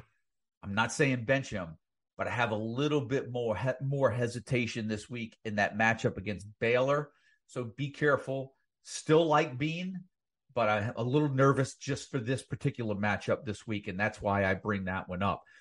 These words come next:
West Virginia at Texas Tech. This is a really big game for you guys that are holding on to quarterbacks of Texas Tech.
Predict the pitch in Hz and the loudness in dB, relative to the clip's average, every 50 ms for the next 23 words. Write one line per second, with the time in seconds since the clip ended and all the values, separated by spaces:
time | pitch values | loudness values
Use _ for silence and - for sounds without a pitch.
0 | - - _ _ _ 165 202 220 - - 220 160 117 156 170 165 156 120 98 120 | -20 -20 _ _ _ 4 4 4 4 0 0 2 2 0 0 0 -2 -2 -2 -2
1 | - - 147 135 131 - - 104 - - - 110 90 - - 147 143 - 143 123 | -2 2 0 0 0 0 -8 -10 -6 0 0 0 0 0 -2 -2 -2 -2 -2 0
2 | 147 147 131 147 165 170 156 151 135 113 147 139 117 107 131 127 131 120 - 127 | 0 0 2 2 0 2 2 0 0 0 -2 -2 -2 -4 -4 -4 -4 -6 -8 -8
3 | 123 117 113 107 123 120 117 120 107 117 113 107 95 117 127 135 139 135 135 113 | -8 -8 -2 2 4 4 4 4 4 2 2 2 2 0 0 0 0 0 0 0
4 | 117 117 117 120 113 - - 110 - - - 131 127 135 127 120 110 123 117 117 | 0 0 0 0 -2 -4 -8 -10 -10 -8 -6 -2 0 2 2 2 2 2 2 2
5 | 113 - 127 - - - 143 120 117 - - 98 95 - - - 135 127 127 127 | 0 -4 -10 -12 -6 0 0 0 0 0 -8 -14 -16 -14 0 2 4 4 4 2
6 | - - | -2 -10